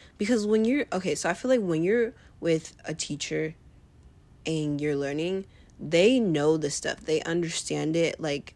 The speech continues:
so well, and they can't always say it, like, explain it as well as they, um,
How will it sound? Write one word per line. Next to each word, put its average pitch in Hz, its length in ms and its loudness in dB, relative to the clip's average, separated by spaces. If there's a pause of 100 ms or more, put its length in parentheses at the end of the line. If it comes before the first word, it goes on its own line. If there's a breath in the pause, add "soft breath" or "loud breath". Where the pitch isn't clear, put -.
so - 420 -2
well, 160 580 0 (380 loud breath)
and 156 720 0 (100)
they 156 220 0
can't 233 240 -2
always 156 320 2
say 160 680 0
it, - 120 -6 (100)
like, 151 220 -4
explain 147 560 -4
it 185 240 -2
as 147 220 -6
well 135 360 -4
as 143 360 -6
they, 135 480 -6 (520 soft breath)
um, 147 360 -6